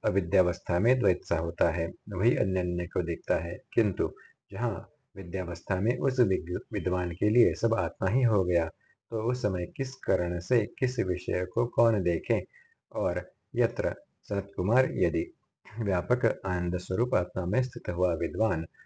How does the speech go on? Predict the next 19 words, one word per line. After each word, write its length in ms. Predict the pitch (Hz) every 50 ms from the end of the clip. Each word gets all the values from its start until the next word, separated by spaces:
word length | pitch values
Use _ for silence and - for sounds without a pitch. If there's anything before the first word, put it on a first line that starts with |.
| _ _ _ -
अपने 320 | - - - 175 180 190
से 160 | - - 127
भिन्न 320 | 113 113 113 107 98 90 87
कुछ 260 | - - 95 - -
और 220 | - 92 90 87
नहीं 240 | 87 87 95 117 123
देखता, 560 | - 92 82 - - - 85 80 - - - _
कुछ 220 | - 95 87 -
और 240 | - - 90 87 85
नहीं 240 | 87 90 101 123 131
सुनता, 520 | 123 117 92 87 82 - 82 82 87 92 -
कुछ 260 | - 90 85 - -
और 200 | - 92 87 85
नहीं 260 | 87 90 98 123 127 110
जानता, 560 | 101 87 82 80 82 82 - 82 82 - - -
वह 200 | - 101 120 127
भूमा 380 | 123 123 - 90 95 104 120 127
व्यापक 400 | 113 104 90 - - - - -
ब्रह्म 340 | 98 95 92 85 85 87